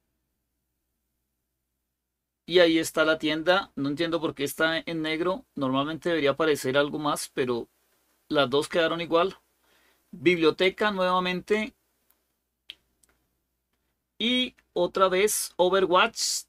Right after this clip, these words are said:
tres dos. Ah, no. Overwatch. Y aquí le damos jugar. Y ahí es que aparecía lo de Vulkan. Algo así. Iniciando Overwatch. Vulkan. Ochenta, setenta, noventa, cien por ciento. Me pareció que cargó más rápido que el anterior.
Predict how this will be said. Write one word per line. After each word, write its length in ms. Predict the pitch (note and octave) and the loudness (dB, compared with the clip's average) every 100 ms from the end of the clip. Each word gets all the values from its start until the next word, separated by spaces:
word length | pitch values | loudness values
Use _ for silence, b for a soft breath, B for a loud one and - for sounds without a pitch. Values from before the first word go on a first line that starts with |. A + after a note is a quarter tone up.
| _ | _
tres 320 | - F3 F#3 | 0 2 2
dos. 540 | - F#3+ F#3 - - - | 0 0 0 -8 -14 -12
Ah, 80 | - | -4
no. 220 | E3 C#3+ _ _ _ _ _ | -2 -2 _ _ _ _ _
Overwatch. 680 | E3+ G3 F#3+ F#3 A3+ - - | 2 2 2 2 0 -6 -4
Y 100 | D3 | -4
aquí 220 | B2+ D#3 | -2 0
le 100 | F3 | 2
damos 640 | E3 D#3 D#3 - - - | 2 2 -2 -8 -12 -18
jugar. 560 | - F#3 E3 E3 A3 - _ _ | -2 2 4 4 2 -4 _ _
Y 100 | D#3+ | 0
ahí 200 | C#3+ B2+ | 2 2
es 120 | C3+ | -2
que 100 | - | -2
aparecía 580 | E3 D#3+ C#3 A#2+ D3 C#3+ | -2 0 -2 -4 -2 0
lo 140 | D3+ D3 | 2 0
de 60 | |
Vulkan. 540 | B2 C#3 E3 - F#3+ A3 _ | 0 -2 -4 -4 -6 -8 _
Algo 220 | - C3 | -8 -6
así. 320 | C#3 - E3+ - _ _ _ b b b - | -8 -8 -10 -12 _ _ _ b b b -8
Iniciando 640 | E3+ D#3 F3+ F#3 F#3 G3+ | -6 -2 2 2 2 0
Overwatch. 680 | G3 G3 F3+ G3+ A3+ - - | 2 2 4 2 2 -2 -2
Vulkan. 560 | D#3 G#3+ - A3+ A#3 - _ _ - _ _ | 0 0 2 2 2 -6 _ _ -20 _ _
Ochenta, 520 | - - F3+ F3+ G#3 | -8 -2 -2 0 -2
setenta, 580 | G#3 E3 - E3 - F#3+ | -2 -4 -4 -6 0 0
noventa, 600 | F3+ C#3+ D#3 D#3 F#3 F#3+ | 0 -2 -4 0 2 2
cien 300 | - - F3 | -4 -4 -2
por 100 | - | -2
ciento. 500 | F3 F#3 F3+ - G#3+ - _ _ _ _ _ _ _ _ _ _ _ _ _ _ _ _ _ _ _ _ _ _ _ _ | -4 -4 -4 -2 -2 -2 _ _ _ _ _ _ _ _ _ _ _ _ _ _ _ _ _ _ _ _ _ _ _ _
Me 80 | C3 | -8
pareció 420 | C3 B2 - C3+ | -2 -2 0 -2
que 160 | - F3 | 0 2
cargó 300 | D#3+ C3+ C3 | 2 2 0
más 160 | D3 | 0
rápido 320 | D3+ D#3 D#3+ | 0 0 -2
que 60 | D#3 | 0
el 80 | C#3+ | -2
anterior. 420 | B2 A2 A#2 D3 | -2 -2 -2 -4